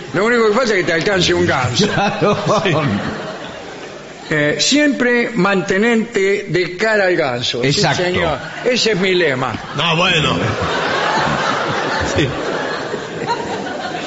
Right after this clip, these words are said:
Speaker 1: Y utiliza tu visión periférica
Speaker 2: Sí, señor.
Speaker 1: para cualquier cosa. Eh,
Speaker 2: Mira para los costados para no, no
Speaker 1: y
Speaker 2: llevarse
Speaker 1: no, no te caigas porque esto le da un motivo al ganso para
Speaker 2: Sí,
Speaker 1: atacar.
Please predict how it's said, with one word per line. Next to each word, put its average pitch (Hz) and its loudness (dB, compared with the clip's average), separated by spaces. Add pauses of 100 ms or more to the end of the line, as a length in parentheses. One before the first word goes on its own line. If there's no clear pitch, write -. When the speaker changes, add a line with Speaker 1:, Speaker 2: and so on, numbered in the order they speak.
(600)
Speaker 1:
Y 226 2
utiliza 247 2
tu 214 0
visión 240 2
periférica 147 0
Speaker 2:
Sí, 104 0
señor. 107 2
Speaker 1:
para 160 2
cualquier 180 2
cosa. 98 -2 (260)
Eh, 107 -4 (100)
Speaker 2:
Mira 143 4
para 139 2
los 139 2
costados 151 0
para 143 2
no, 147 4
no 123 2
Speaker 1:
y - -2
Speaker 2:
llevarse 175 2
Speaker 1:
no, 254 4
no 247 2
te 254 0
caigas 277 2
porque 196 2
esto 226 2
le 202 4
da 240 2
un 214 4
motivo 208 4
al 135 2
ganso 131 0
para 120 0
Speaker 2:
Sí, 110 -4
Speaker 1:
atacar. 120 -2